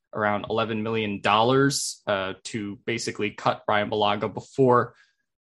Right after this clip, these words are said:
uh, June first, which would be in the March cut period, right,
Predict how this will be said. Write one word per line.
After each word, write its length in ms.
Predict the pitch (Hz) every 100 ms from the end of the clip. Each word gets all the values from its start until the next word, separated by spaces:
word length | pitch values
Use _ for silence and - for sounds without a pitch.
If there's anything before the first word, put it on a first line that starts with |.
| _
uh, 200 | 107 104
June 260 | 101 123 107
first, 400 | - 190 180 113
which 160 | 113
would 140 | 117 104
be 160 | 110
in 140 | 104 98
the 200 | 95 92
March 420 | 110 113 113 -
cut 280 | - 123 -
period, 400 | - 123 127 120
right, 300 | 110 110